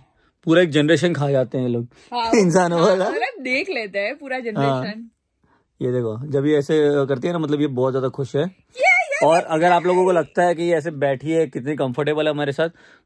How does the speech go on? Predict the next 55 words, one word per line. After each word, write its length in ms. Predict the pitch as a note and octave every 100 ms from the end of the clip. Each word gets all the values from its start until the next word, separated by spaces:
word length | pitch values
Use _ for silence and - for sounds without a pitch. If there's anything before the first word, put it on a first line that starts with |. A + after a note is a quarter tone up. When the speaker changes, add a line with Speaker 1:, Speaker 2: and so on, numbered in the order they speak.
| -
Speaker 1:
देखो 180 | E3+
दो 280 | D#3+ C#3 E3+
दिन 140 | E3+ F3+
हो 80 |
चुके 200 | E3 D3+
हैं 60 | D#3+
इसको 200 | C3 D#3
हमारे 180 | C#3+ C3+
साथ। 120 | E3+ A#3
ये 160 | C#3
देखो, 160 | C#3+ C#3
ये 60 | C3
बहुत 280 | C3 D#3
ज्यादा 160 | D#3 D3
खुश 220 | C#3 B2+
है, 80 | B2
इसने 180 | A2+ C3+
जो 60 |
फेदर 260 | C3 B2 C3+
ऊपर 220 | B2+ C3
किए 240 | A#2 C3+ C#3+
है, 180 | C#3
ये 140 | C3+ C3
बुला 300 | B2 C3+ C3+
रही 120 | C3+
है, 140 | D3+ F#3 - _ -
ये 60 | C#3+
बहुत 240 | B2+ C#3+
ज्यादा 140 | D3
खुश 240 | C#3 D3 D3+
है। 100 | F#3 - - -
और 80 |
देखो 120 | C3+ C#3+
Speaker 2:
हाँ, 160 | C3
Speaker 1:
कुकी, 380 | - - F#3 F3 A#3+ A4 - _ - - - _ _ _ _ _ _ - - _ -
ये 80 | B2+
देखो, 340 | A2 A#2 A2+ _ _ - - _
ये 80 | - -
इतनी 320 | D3 E3+ E3+
कंफर्टेबल 520 | C#3+ B2 B2+ A#2 A2+
है 60 | A2+
हमारे 200 | G#2+ G#2
साथ। 180 | A#2+ A2
Speaker 2:
ये 180 | D#4+
इतनी 260 | F4 C4 F4
इसको 380 | G4 F#4+ - G#4+
कर्डल 340 | D#4 C4+ D4
करता 300 | E4 C#4+ C4+
है 80 | C#4+
ना 60 | C#3+
Speaker 1:
जब 140 | D#3+ F#3+
Speaker 2:
ये। 80 |
Speaker 1:
अगर 160 | F#3+ G3
कोई 160 | G3 G3
बर्ड 440 | D#3 D3+ E3 F3+